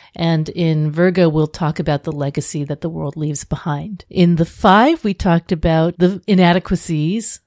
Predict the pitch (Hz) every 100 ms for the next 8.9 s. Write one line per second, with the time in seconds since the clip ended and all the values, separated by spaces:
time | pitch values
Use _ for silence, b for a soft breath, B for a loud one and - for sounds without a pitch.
0 | _ _ - 147 151 147 - 151 147 151
1 | 156 202 262 - _ - 139 151 160 175
2 | 185 220 202 233 226 - 285 285 - 403
3 | 403 - - B B B B 226 247 269
4 | 254 226 247 226 220 - 202 180 175 196
5 | 196 - 170 160 160 - 226 226 - 277
6 | 269 233 208 - - _ _ _ 202 175
7 | 151 170 175 165 175 - 160 170 175 180
8 | 190 208 233 170 156 151 156 151